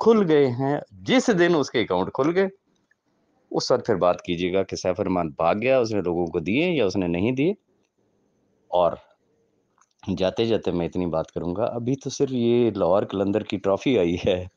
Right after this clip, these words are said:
और ये जो अभी मैंने आपको एक और उनकी, अ, अचीवमेंट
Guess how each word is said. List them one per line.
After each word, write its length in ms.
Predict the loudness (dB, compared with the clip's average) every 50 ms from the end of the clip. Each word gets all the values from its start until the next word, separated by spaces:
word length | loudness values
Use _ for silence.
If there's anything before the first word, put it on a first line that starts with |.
| _ _ _ _ _ _ _ _ _ _ _ _ _ 0
और 160 | 0 2 2
ये 180 | 2 2 2
जो 160 | 2 2 2 2
अभी 160 | 2 2 2
मैंने 220 | 2 2 2 2
आपको 300 | 2 2 0 0 -2 -2
एक 160 | -2 0 2
और 200 | 2 2 4 4
उनकी, 520 | 2 0 -2 -4 -4 -4 -4 -4 -4 -4 -8 _ _ _ _ _ _ _ _ _ _ _ _ _ _ -6
अ, 40 |
अचीवमेंट 640 | -4 -4 -4 -2 0 2 2 4 4 2 0 0